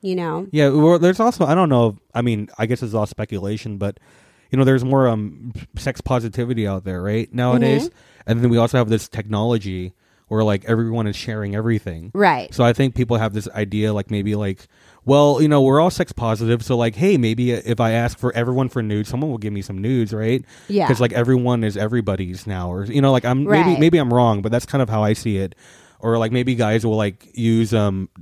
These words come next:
Speaker 2: I get, I think guys even use, like, feminism as, like,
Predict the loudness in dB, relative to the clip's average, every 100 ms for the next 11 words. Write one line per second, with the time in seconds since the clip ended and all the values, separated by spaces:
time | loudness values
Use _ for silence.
0 | _ _ -6 -2 -2 -2 0 0 0 -2
1 | 0 0 0 0 -2 -4 -2 0 2 2
2 | 0 0 0 -2 -2